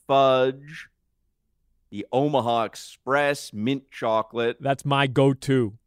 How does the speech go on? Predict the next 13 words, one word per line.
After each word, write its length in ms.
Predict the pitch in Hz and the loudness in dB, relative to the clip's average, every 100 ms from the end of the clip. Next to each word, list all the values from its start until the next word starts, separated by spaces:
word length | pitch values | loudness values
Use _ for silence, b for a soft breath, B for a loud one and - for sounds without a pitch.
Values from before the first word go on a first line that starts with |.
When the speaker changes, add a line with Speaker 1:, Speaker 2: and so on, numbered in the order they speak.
| _ | _
Speaker 2:
Always. 500 | - 165 156 127 95 | 4 6 6 4 -2
Speaker 1:
The 120 | 113 | 2
Omaha 240 | 123 156 135 | 4 6 6
Speaker 2:
Omaha. 120 | 147 | 4
Speaker 1:
Express? 460 | 139 - 165 185 196 | 0 -2 2 2 4
Speaker 2:
Omaha 420 | 160 175 160 147 | 6 6 4 2
Express. 520 | 139 - - 131 107 - | 0 -4 -6 -4 -4 0
Every 240 | 156 143 | 0 2
time. 380 | 143 123 107 90 - _ _ _ _ _ _ _ _ | -2 -4 -6 -10 -20 _ _ _ _ _ _ _ _
Speaker 1:
How 60 | 120 | -4
about 220 | 135 139 | -4 -4
the 80 | 135 | -8
J-Ro 680 | 117 165 202 214 127 69 | 0 2 4 4 2 0